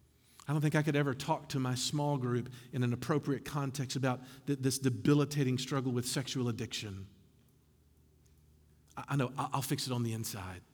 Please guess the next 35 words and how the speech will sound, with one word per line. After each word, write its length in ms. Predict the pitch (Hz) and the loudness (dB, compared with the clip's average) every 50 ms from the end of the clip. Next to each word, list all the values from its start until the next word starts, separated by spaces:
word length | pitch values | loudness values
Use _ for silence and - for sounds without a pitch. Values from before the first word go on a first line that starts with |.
| _ _ - - _ _ _ _ _ _ _ _ _ _ _ _ _ _ _ - | _ _ -20 -20 _ _ _ _ _ _ _ _ _ _ _ _ _ _ _ -8
I'll, 120 | 123 139 - | -8 -6 -4
I'll 80 | 127 135 | -4 -2
put 160 | 139 160 151 | 0 2 4
on 80 | 143 139 | 4 4
the 80 | 127 | 2
face. 560 | 123 - 160 135 123 107 95 - - - - - - - - - - - - - _ - - - - - - - | 0 0 0 0 0 0 0 -2 -2 -4 -4 -10 -14 -20 -20 -20 -20 -20 -20 -20 _ -20 -20 -20 -20 -20 -6 0
I'll 80 | 143 156 | 2 4
make 120 | 160 147 | 4 4
sure 120 | - 160 | 4 4
everybody 240 | 156 151 147 151 147 | 4 6 6 6 6
knows, 240 | 143 151 151 139 143 - - - | 6 4 4 2 0 -2 -6 -4
'Hey, 100 | 370 320 | -4 -4
great.' 600 | 285 - - 349 392 415 403 381 330 - - - - - - - - - - - - - - - | -4 -4 -6 -4 -2 0 0 0 0 0 -4 -10 -16 -18 -20 -20 -20 -20 -20 -20 -20 -20 -8 -2
We'll 80 | - 180 | 0 2
do 120 | 180 190 | 4 4
that 120 | 170 160 147 | 4 4 2
nice 220 | 151 160 156 147 | 2 0 0 0
Southern 420 | - - - 175 160 156 147 135 | 0 0 2 2 2 2 2 0
sort 180 | 127 - 156 131 | 0 0 0 0
of 180 | 127 117 - - - - - - - - - | 0 -2 -4 -8 -14 -18 -20 -20 -20 -8 -2
proper 300 | - 156 139 - 135 113 | 0 0 0 0 -2 -4
thing 240 | - - 131 123 120 | -2 -2 -2 -2 -2
that 80 | 117 | -2
we 100 | 104 104 | -2 -4
do." 400 | 98 98 90 87 85 82 82 85 85 - - _ _ _ _ _ _ _ _ _ _ _ _ _ _ _ _ _ _ _ _ _ _ _ _ _ _ _ _ _ _ _ - - - | -6 -6 -6 -6 -6 -8 -10 -12 -16 -20 -20 _ _ _ _ _ _ _ _ _ _ _ _ _ _ _ _ _ _ _ _ _ _ _ _ _ _ _ _ _ _ _ -20 -14 -8
Look, 100 | 151 147 | -6 -4
what's 140 | 156 147 - | -4 -2 -2
happening 280 | 151 170 165 156 151 143 | 0 -2 0 2 2 2
is 100 | 127 120 | 2 2
the 80 | 143 | 0
Bible's 300 | 123 156 165 170 165 143 | 0 2 2 2 0 0
trying 160 | - - 147 139 | 0 0 -2 -2
to 60 | 110 | 0
say, 120 | - 147 | 0 0
"Mm-mm-mm-mm." 800 | 139 156 - 240 254 294 240 196 - - 175 202 - 147 143 120 | -2 -2 -4 -6 -4 -2 0 0 2 2 0 0 2 0 0 0